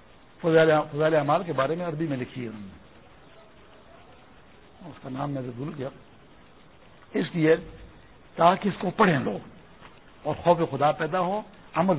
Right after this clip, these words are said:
درست ہو۔ تنبیہ الغافلین لکھی علامہ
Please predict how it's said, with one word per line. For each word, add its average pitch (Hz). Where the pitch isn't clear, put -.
درست 113
ہو۔ -
تنبیہ 165
الغافلین 160
لکھی 175
علامہ 151